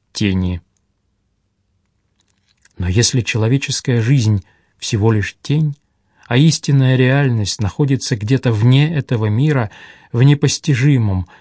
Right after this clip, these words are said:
в нечеловеческом и сверхчеловеческом, то мы вступаем в область теологии.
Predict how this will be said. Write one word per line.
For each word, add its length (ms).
в 100
нечеловеческом 1040
и 120
сверхчеловеческом, 1600
то 140
мы 340
вступаем 800
в 100
область 540
теологии. 880